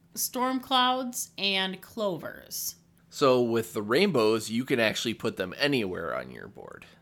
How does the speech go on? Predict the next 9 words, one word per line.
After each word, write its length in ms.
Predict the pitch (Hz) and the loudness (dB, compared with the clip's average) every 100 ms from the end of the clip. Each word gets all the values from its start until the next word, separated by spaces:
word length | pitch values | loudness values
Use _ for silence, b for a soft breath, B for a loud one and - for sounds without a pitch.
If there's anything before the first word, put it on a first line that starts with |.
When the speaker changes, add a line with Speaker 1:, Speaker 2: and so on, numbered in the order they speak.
| _ | _
Speaker 2:
And 220 | - 98 107 | -10 -6 -2
then 480 | 110 107 104 101 - b b b b | -2 -2 -2 -6 -10 b b b b
it 120 | 110 | 2
also 500 | 120 120 120 110 104 | 2 4 4 4 2
has 540 | - 117 107 101 98 - | 2 2 2 0 -4 -12
a 80 | |
clover 400 | - - 220 170 | -4 2 2 2
on 160 | 98 90 | 0 0
it, 180 | 110 | -2